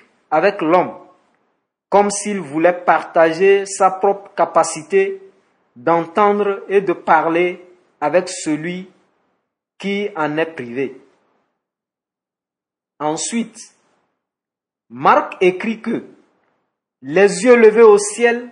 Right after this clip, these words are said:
Jésus soupira.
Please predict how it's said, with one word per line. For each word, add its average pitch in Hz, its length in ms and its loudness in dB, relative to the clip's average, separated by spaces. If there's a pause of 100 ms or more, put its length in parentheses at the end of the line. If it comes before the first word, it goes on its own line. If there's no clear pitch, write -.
(840)
Jésus 175 540 0
soupira. 131 800 -8